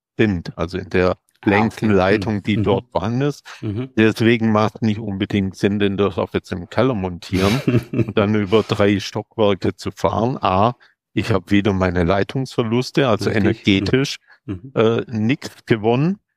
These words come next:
Speaker 1: Und natürlich, ich komme gegebenenfalls in den kritischen Bereich,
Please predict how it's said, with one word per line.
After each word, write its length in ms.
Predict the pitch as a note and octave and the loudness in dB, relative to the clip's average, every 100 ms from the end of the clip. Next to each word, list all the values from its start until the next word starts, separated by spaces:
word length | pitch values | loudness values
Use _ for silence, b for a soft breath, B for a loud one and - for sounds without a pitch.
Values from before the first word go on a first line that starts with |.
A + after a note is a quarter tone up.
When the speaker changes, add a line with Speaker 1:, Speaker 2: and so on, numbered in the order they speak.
| _ _ _ _ | _ _ _ _
Speaker 1:
Und 260 | B2+ B2+ C3 | 2 4 4
natürlich, 540 | B2+ A2 A#2 A2 G#2+ | 2 0 0 2 0
ich 160 | A2 - | -2 -4
komme 360 | - G2 G2+ | -4 -4 -4
gegebenenfalls 1040 | G2 F#2 G2+ A2+ B2+ A2 G2 - G2 F#2 G#2 | -4 0 2 4 4 0 0 0 0 0 -4
in 80 | |
den 160 | F2+ F2+ | -4 -6
kritischen 540 | - G2+ - G2 - | -2 -2 0 -2 -2
Bereich, 500 | F#2 F2+ F#2+ F#2+ - | -2 -2 0 -2 -4